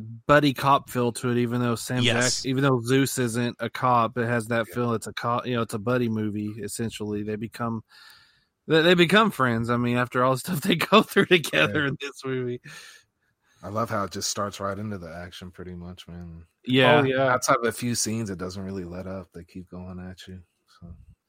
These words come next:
Speaker 2: Yeah.
Speaker 1: I mean, th-, and the movie's so fast-paced that, you know, it's over before you know it. You're just like, "Holy crap, it's already done?"
Speaker 2: <laughs> Yeah.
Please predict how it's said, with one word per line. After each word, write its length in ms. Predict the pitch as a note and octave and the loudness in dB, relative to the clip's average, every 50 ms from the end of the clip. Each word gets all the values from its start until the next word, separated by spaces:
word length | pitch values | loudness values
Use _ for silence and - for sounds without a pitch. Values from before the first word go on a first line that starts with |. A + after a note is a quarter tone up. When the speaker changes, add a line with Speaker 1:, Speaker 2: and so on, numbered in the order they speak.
| _ _ - - - - - - - | _ _ -20 -20 -18 -20 -20 -14 -8
Speaker 2:
Yeah. 220 | A2+ G2+ - - - - | -6 -6 -6 -6 -4 0
Speaker 1:
I 60 | C#3+ | 2
mean, 220 | D#3+ E3 E3 D3 | 4 4 4 4
th-, 100 | D3 - C#3+ | 2 2 2
and 180 | D3 D3+ D3 | 4 4 6
the 80 | D3+ D3 | 6 8
movie's 380 | D#3 D#3+ G3+ A3 G#3+ E3 C#3+ | 8 8 8 6 6 4 2
so 220 | - - F3 E3 D3 | 4 2 2 2 2
fast-paced 760 | - - D3 C#3+ C#3+ C3+ - - - C3 C#3+ D#3+ D3 - - | 4 4 4 4 4 2 0 -2 0 0 2 2 0 0 0
that, 180 | B2+ A#2+ A#2+ A#2 | 0 2 2 2
you 100 | A2+ A#2+ | 2 0
know, 220 | B2 A#2+ A#2+ A#2 - | 0 0 -2 -4 -2
it's 220 | - D3+ D3+ - - | -4 -4 -4 -2 0
over 320 | B2 B2+ C#3+ D#3 D3+ C#3 | 2 2 4 4 2 0
before 320 | A#2+ A#2+ - - C3 B2 | 0 -2 -4 -2 -2 0
you 120 | A#2+ A2+ A2 | 0 0 0
know 240 | A2 A2+ B2+ D3 C3+ | 0 0 2 2 2
it. 100 | G#2+ G2+ | 0 0
You're 120 | - A2 A#2 | -2 -4 -6
just 120 | A2+ - | -6 -6
like, 140 | A#2 A2 G#2+ | -8 -6 -4
"Holy 200 | B2+ D#3 F3+ C3+ | -2 -2 -2 -2
crap, 280 | - - B2 C#3+ F3 C#3+ | -4 -4 -4 -4 -2 -4
it's 160 | G#2+ G2 - | -4 -6 -6
already 300 | A#2 A2 A2+ A#2+ A#2 G#2 | -6 -4 -4 -4 -4 -4
done?" 300 | F#2+ G2+ G#2 B2 E3 A3 - _ _ _ - - | -6 -8 -8 -10 -10 -12 -14 _ _ _ -18 -18
Speaker 2:
<laughs> 300 | - - D#3+ C#3+ - _ | -4 -2 -2 -2 -2 _
Yeah. 540 | C#3 C3+ - D3 D#3 - C#3 C#3+ C3+ A2 | -14 -8 0 0 0 0 0 -2 -4 -4